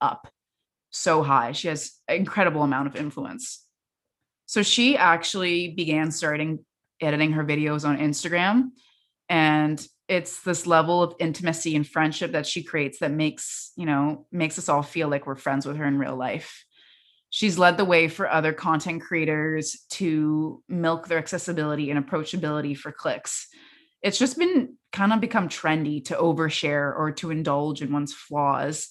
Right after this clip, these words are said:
and to present your life as is, like, imperfect, occasionally kind of silly, and just very human. And she's really maintained her girl next door appeal while her fame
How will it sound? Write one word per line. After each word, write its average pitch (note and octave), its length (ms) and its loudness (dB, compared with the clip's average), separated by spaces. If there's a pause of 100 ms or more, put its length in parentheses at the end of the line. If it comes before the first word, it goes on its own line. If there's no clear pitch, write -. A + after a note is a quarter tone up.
(520)
and D3 540 2
to D3+ 380 0
present D#3+ 440 -2
your E3+ 140 0
life D3 340 0
as D3+ 260 2
is, D3 200 -4
like, C#3 100 -10
imperfect, F#3+ 920 0 (760)
occasionally D#3 520 0
kind E3 180 -2
of C3 60 -6
silly, G3+ 640 2
and D3+ 180 -2
just E3 180 -4
very D3+ 340 0
human. D3 640 -4 (680)
And D#3 180 0
she's E3+ 320 -4
really G3 460 0
maintained E3+ 720 -2
her E3+ 120 -2
girl D3+ 380 2
next D#3 360 -2
door D3+ 200 0
appeal D3 640 -2 (340)
while E3+ 560 6
her F#3+ 220 0
fame D#3 640 0